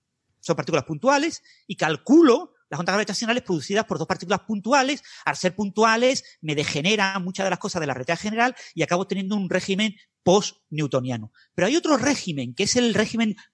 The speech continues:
post-minkowniano. El post-newtoniano, eh, depende de, eh, la, eh, constante de gravitación universal, ¿no? Eh, la constante de Einstein, eh, o la constante de Newton, eh, es potencias de la constante de Newton. Son correcciones a nivel de potencia de constante de Newton.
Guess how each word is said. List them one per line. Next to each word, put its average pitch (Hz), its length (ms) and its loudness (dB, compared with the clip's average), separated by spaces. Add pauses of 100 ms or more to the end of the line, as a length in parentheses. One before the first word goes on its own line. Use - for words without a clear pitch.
(220)
post-minkowniano. 170 1500 0 (580)
El 156 180 -2
post-newtoniano, 196 840 2 (260)
eh, 170 340 2
depende 226 520 2
de, 220 380 2 (220)
eh, 165 120 -2
la, 160 500 0
eh, 165 100 -6
constante 190 320 -2
de 208 40 4
gravitación 175 320 0
universal, 120 500 -2
¿no? 262 160 -2
Eh, 147 100 0
la 127 160 -2
constante 160 320 -4
de 180 80 4
Einstein, 226 460 -2 (320)
eh, 127 240 -4
o 127 100 4
la 101 120 0
constante 120 260 -2
de 147 60 2
Newton, 190 280 -2 (300)
eh, 143 200 4
es 127 120 -2
potencias 202 480 0
de 208 60 -2
la 156 60 0
constante 147 220 -10
de 139 80 -6
Newton. 107 260 -12 (300)
Son 170 160 -10
correcciones 214 720 0
a 180 60 -12
nivel 151 180 -4
de 180 80 -2
potencia 170 320 -2
de - 20 2
constante 135 300 -6
de 131 100 -4
Newton. 113 260 -10